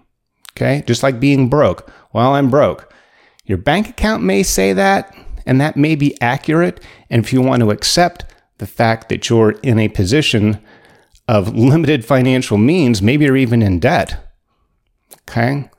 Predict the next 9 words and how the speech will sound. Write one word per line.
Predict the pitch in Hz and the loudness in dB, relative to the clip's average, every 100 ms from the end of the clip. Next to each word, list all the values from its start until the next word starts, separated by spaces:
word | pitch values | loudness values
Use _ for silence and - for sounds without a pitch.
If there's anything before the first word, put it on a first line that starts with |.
| _ _ _ _ _ _ | _ _ _ _ _ _
That | 101 - | -8 0
doesn't | 139 160 - | 0 0 0
mean | 135 139 | 2 2
you're | 123 | 2
going | 104 104 107 | 2 2 2
to | - | 0
stay | 113 - 139 170 | -4 -2 0 2
there. | 98 76 64 58 - - - - | 0 -2 -6 -10 -12 -12 -16 -2
Don't | 123 135 | 0 0